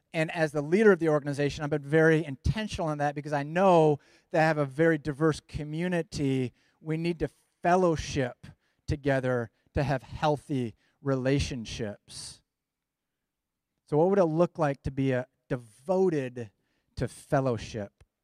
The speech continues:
Third, they were devoted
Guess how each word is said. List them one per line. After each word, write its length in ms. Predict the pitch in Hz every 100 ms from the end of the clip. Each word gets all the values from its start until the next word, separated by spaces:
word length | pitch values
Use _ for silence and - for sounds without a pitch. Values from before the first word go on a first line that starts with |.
| _ _ _ _ _ _ _ _ -
Third, 280 | 175 185
they 100 | 160
were 100 | 151
devoted 800 | 131 135 120 131 156 165 139 127